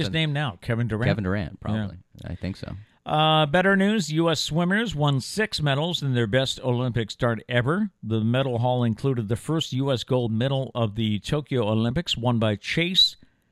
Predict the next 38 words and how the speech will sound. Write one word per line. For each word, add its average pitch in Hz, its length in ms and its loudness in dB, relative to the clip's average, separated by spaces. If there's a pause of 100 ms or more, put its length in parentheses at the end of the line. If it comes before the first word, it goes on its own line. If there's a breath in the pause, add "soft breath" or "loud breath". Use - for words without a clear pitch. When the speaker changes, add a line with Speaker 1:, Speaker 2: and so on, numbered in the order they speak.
(240 soft breath)
Speaker 2:
I 110 60 -2
believe 160 360 -4
they're 180 140 -2
pronouncing 127 580 -2
it 107 180 0 (480 soft breath)
Kalish. 113 640 -4 (960)
You 139 180 2
and 151 80 2
I 147 120 2
would 123 120 0
look 120 200 0
at 123 120 2
the 123 80 -2
name 113 200 0
as, 101 280 -4
uh, 95 200 -10 (220)
around 123 400 0
here, 156 220 2
we'd 107 220 -4
say 107 180 -4
Kalis 104 680 -6 (100)
because 107 340 -6
it 95 120 -8
is 110 80 -8
spelled 110 340 -2 (480 loud breath)
just 135 340 -2
the 139 80 0
way 117 160 -2
the 107 140 -2
former 110 320 2
mayor 107 240 0
spelled 92 360 -4
his 101 220 -4
name. - 200 -8 (500 soft breath)
But, 113 300 0
uh, 117 120 4
Chase 185 560 -2
Kalish 147 580 -4